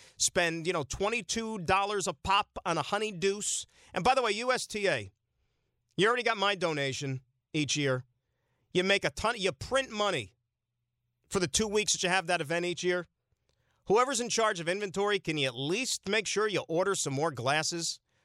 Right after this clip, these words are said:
so the people that are paying twenty-two dollars for that drink are actually gonna get the souvenir glass that they can, you know, it feels like they bought something, and now they ran out of glasses. And so for the rest of the tournament, anybody who buys one of those drinks, they have to eat it or, or drink it in some rinky-dinky paper plastic cup.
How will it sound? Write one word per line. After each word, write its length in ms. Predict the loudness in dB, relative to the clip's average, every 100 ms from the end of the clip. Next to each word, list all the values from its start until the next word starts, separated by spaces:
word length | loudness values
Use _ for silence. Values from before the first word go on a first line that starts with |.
| -8
so 120 | -4
the 40 |
people 280 | 0 0 0
that 100 | -2
are 60 | 0
paying 240 | 0 -2
twenty-two 420 | -2 -2 -2 0
dollars 300 | 2 0 -2
for 100 | -2
that 140 | -2 -2
drink 280 | -2 -2
are 80 | 0
actually 240 | 0 0 -4
gonna 120 | -2
get 180 | -2 -2
the 80 |
souvenir 460 | -2 0 0 0 0
glass 500 | 0 0 2 0 -2
that 160 | -6 -4
they 100 | -4
can, 200 | -2 -2
you 80 |
know, 120 | -2 -4 -8 -6
it 120 | -4
feels 200 | 0 0
like 120 | 0
they 100 | -2
bought 260 | 0 0 0
something, 400 | -2 -2 -4 -6 -10 _ _ _
and 120 | 0 4
now 200 | 4 4
they 100 | 0
ran 280 | 0 0
out 120 | 0 0
of 100 | -4
glasses. 720 | 0 0 0 0 -2 -4 -8 _ _ _ 0
And 140 | 2
so 420 | 4 4 0 -4 -10 -12 -4
for 140 | -2
the 60 | 2
rest 240 | 2 0
of 40 |
the 60 | -4
tournament, 500 | -4 0 0 0 -4 -4
anybody 320 | -2 0 0
who 100 | 0
buys 280 | 0 0 0
one 120 | -4
of 60 | -2
those 140 | -4
drinks, 280 | -2 -2 0
they 120 | 0
have 160 | 0 0
to 80 | -4
eat 220 | -2 0
it 140 | -2
or, 180 | -2 0
or 80 | -2
drink 280 | -2 -2 -2
it 80 | -4
in 80 | -2
some 220 | -2 -2
rinky-dinky 640 | -4 -4 -4 -4 -2 -4
paper 340 | -2 -2 -2 -4
plastic 480 | -2 -2 -2 -6
cup. 300 | -4 -4 -4